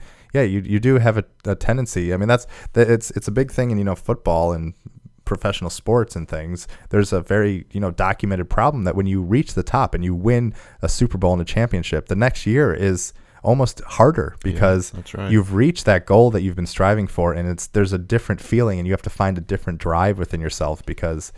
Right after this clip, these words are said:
Speaker 1: you've reached the top of the mountain, and then it's like, "Oh, now what?" Or what, or how do I
Speaker 2: Oh.
Speaker 1: reconcile with these feelings? So it's, it's an interesting concept that, that, you know, it's, it's not easy to deal with. I mean, it's
Speaker 2: Yeah.
Speaker 1: not, especially a company as big as Toys R Us, 'cause it's not like it's a small mom and pop shop where,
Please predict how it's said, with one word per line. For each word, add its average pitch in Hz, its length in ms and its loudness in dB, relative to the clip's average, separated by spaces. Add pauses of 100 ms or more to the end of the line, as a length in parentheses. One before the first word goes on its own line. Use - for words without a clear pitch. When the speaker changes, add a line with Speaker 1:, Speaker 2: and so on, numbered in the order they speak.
(200)
Speaker 1:
you've 92 200 -2
reached 92 260 -2
the - 60 -2
top - 240 2
of 90 40 -4
the 87 60 -4
mountain, 107 300 2
and 87 80 -4
then 90 140 -2
it's - 140 -8
like, 82 280 -4 (360)
"Oh, 87 200 -2 (120)
now 104 160 0
what?" 78 240 -6 (140)
Or 92 60 -2
what, 87 180 0
or 90 140 -2
how 95 200 -2
do 101 100 0
I 90 240 2
Speaker 2:
Oh. 85 240 -2
Speaker 1:
reconcile 92 560 4
with 87 120 -2
these - 180 -8
feelings? 92 420 0
So 90 140 0
it's, - 200 -6 (260)
it's 110 140 0
an 92 80 2
interesting 120 380 0
concept 101 520 2
that, 85 180 0 (380)
that, 85 200 0 (160)
you 95 80 -4
know, 95 100 2
it's, 95 140 -2
it's - 260 -4
not 110 240 2
easy 117 200 2
to 92 100 -2
deal 147 220 2
with. - 180 -4
I 85 60 -4
mean, 85 260 -4
it's 87 120 -6
Speaker 2:
Yeah. 85 40 -2
Speaker 1:
not, 104 180 2
especially 135 540 4 (240)
a 113 60 2
company 120 280 2
as 95 120 0
big 107 160 4
as 90 80 -2
Toys 104 260 4
R 117 60 6
Us, 113 120 2
'cause 98 140 0
it's 95 140 -2
not 110 180 2
like 107 160 2
it's 101 140 -2
a 90 60 -4
small 87 280 0
mom 85 180 0
and 80 80 -4
pop 110 220 4
shop 85 300 0
where, 87 180 2